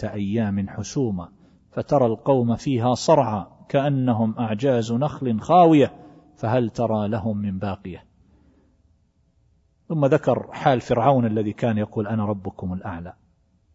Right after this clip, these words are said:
والمؤتفكات، قرى قوم لوط، حيث أهلك الله عز وجل فرعون بالماء،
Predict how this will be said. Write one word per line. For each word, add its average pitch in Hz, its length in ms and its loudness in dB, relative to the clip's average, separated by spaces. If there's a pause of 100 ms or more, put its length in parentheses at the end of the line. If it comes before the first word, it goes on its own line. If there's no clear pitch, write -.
(1800)
والمؤتفكات، 180 1300 6 (1300)
قرى 127 220 4
قوم 131 280 2
لوط، 156 360 4 (1800)
حيث 123 320 -2 (1040)
أهلك 151 360 4
الله 123 400 2
عز 113 220 -2
وجل 113 440 0
فرعون 113 360 0
بالماء، 110 560 -4